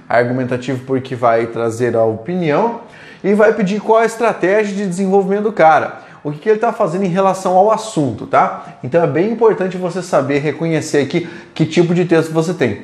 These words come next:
Geralmente crônicas da Folha de São Paulo, muito, muito comum você ter texto da, da Folha de São Paulo nas questões do I B F C.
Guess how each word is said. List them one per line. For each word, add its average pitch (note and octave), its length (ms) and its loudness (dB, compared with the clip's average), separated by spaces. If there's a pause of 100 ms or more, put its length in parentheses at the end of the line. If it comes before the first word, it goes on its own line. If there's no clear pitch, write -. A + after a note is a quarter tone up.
(120)
Geralmente D#3+ 460 2
crônicas D#3+ 380 0
da D3+ 80 4
Folha C#3 220 0
de B2+ 60 -6
São F3+ 160 0
Paulo, F3+ 500 2 (640)
muito, D3+ 460 -2
muito D#3+ 280 0
comum C#3+ 320 2 (320)
você - 140 -8
ter D3 200 0
texto C3+ 240 0
da, C3 160 6
da A#2+ 220 0
Folha C3 240 0
de B2 80 -8
São C#3 160 0
Paulo A#2+ 340 4
nas A#2+ 180 -2
questões C3 300 -4
do A#2+ 80 -2
I - 20 0
B B2 120 2
F A#2+ 180 2
C. - 220 -12